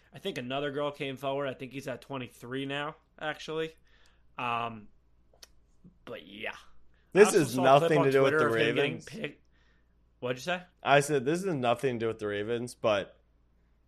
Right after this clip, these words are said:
Speaker 2: come on. I, I understand, like, if there's six and then a couple more come forward because they just see there's a money-making opportunity. I mean, that LaDainian Tomlinson's best season ever, he didn't score as many touchdowns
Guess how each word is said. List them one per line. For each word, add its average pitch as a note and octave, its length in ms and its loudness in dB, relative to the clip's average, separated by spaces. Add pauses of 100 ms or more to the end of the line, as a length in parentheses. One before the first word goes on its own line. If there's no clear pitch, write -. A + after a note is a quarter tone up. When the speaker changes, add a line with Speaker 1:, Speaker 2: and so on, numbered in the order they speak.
(120)
Speaker 2:
come A2+ 180 -2
on. F#2 180 -14 (300)
I, D3 180 6 (520)
I D3+ 140 8
understand, D3+ 640 2
like, A#2+ 200 -2
if G#2+ 140 -10
there's G#2+ 240 -4
six - 760 0 (220)
and C3 180 2
then A#2 380 2
a A2+ 100 -6
couple C#3+ 300 -2
more C3 180 0
come A#2+ 220 -6
forward D#3 640 -2
because G#2+ 720 -4
they A2 160 -4
just G#2 260 -8
see G#2+ 140 -6
there's G#2 240 -6
a G#2 40 -6
money-making B2+ 600 -2
opportunity. A#2+ 560 -4 (1500)
I G#2 100 -2
mean, G2+ 200 -2
that C3+ 340 0
LaDainian D#3+ 600 4
Tomlinson's C#3 560 -2
best A#2 260 0
season G#2+ 260 -8
ever, G#2+ 300 -2
he A#2+ 160 -4
didn't G#2+ 220 -4
score G2 180 -8
as G2 140 -10
many G2+ 180 -10
touchdowns F2+ 880 -14